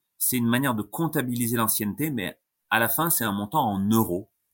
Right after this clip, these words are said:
Ce montant en euros, il n'a pas de raison d'être différent côté salarié, côté employeur. Et donc, nous, on le calcule à l'euro près. Et on en donne aussi la valeur en termes de coût pour l'employeur et de net, euh, pour le salarié.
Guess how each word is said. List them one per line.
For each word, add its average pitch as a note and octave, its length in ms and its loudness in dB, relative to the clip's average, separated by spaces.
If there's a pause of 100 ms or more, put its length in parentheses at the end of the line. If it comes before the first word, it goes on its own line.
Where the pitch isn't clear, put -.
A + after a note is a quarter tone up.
(400)
Ce - 80 -8
montant G#2 240 2
en G#2+ 80 2
euros, G#2 540 0
il F2+ 80 -4
n'a F2+ 80 -4
pas A2 80 -2
de G#2+ 60 -2
raison G#2+ 180 -2
d'être F#2 160 -4
différent G2+ 420 -4
côté F2+ 240 -8
salarié, F#2+ 400 -4
côté F2+ 220 -10
employeur. F#2 580 -6 (340)
Et - 40 -14
donc, G2 160 -4
nous, D3+ 80 0
on C3+ 100 2
le F#2+ 80 -2
calcule B2 720 -4
à F2+ 100 -2
l'euro G#2+ 320 -2
près. A#2 400 -6 (460)
Et A2+ 80 -2
on A#2+ 60 0
en A#2+ 160 2
donne A#2+ 180 0
aussi C3 500 -2 (260)
la G2+ 140 2
valeur G#2+ 320 6
en C3+ 60 0
termes G2 180 -4
de E2+ 80 -2
coût A3+ 520 -6
pour D3 120 -8
l'employeur D3 600 -4 (500)
et A2+ 140 2
de G#2+ 180 0
net, C#3+ 520 0
euh, G#2+ 120 0 (100)
pour D3 120 -2
le B2+ 80 0
salarié. F#2+ 480 -2